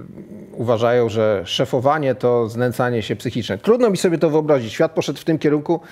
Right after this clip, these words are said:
że już te słabsze jednostki, i pewnie bardzo dobrze, zawsze będą pod specjalną ochroną. Natomiast czy to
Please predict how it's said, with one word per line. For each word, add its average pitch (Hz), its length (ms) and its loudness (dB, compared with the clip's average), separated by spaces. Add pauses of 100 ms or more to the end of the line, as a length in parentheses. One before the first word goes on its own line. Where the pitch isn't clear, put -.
(240)
że 139 180 4
już 160 140 -2
te 147 100 0
słabsze 151 320 0
jednostki, 151 520 -2 (320)
i 349 60 -2 (200)
pewnie 427 300 4
bardzo 359 280 2
dobrze, 185 320 2 (240)
zawsze 160 440 2
będą 143 360 0 (380)
pod 143 240 2 (100)
specjalną 120 680 -2 (480)
ochroną. 117 500 0 (300)
Natomiast 139 680 0 (680)
czy - 180 0
to 139 520 2